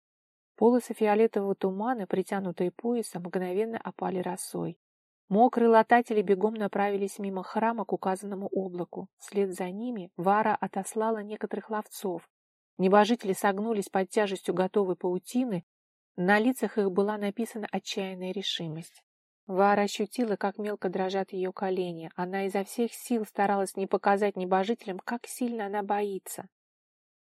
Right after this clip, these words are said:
Она оглянулась на латателей, ожидающих её приказа. К ним медленно подходили ещё ловцы.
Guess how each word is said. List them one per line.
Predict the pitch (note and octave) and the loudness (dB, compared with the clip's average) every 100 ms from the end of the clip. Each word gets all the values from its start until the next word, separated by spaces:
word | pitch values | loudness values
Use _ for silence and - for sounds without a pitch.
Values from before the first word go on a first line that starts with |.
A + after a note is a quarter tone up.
| _ | _
Она | G3+ F#3+ A3+ | 0 4 4
оглянулась | G3 A3 A3 A3 G3 | 4 2 2 -2 -2
на | G3 | -2
латателей, | G3 G3+ B3 A#3+ F#3+ F#3+ | 0 0 0 0 -2 -2
ожидающих | F#3 G3 F#3+ G#3 G3+ G3 - | 0 0 0 -2 -4 -6 -4
её | F#3+ F#3 | -4 -2
приказа. | G3+ - E3+ E3 E3+ - _ _ _ - | -4 -4 -4 -4 -8 -14 _ _ _ -6
К | |
ним | G3+ A3 G#3+ | -4 -4 -4
медленно | G#3 A#3 A3+ G#3 | -2 -2 -2 -4
подходили | F#3 - F#3+ F#3+ G#3+ | -6 -4 -4 -2 -2
ещё | A3 - A3 F#3 | -4 -4 -2 0
ловцы. | F3 - - E3 | -2 -6 -10 -10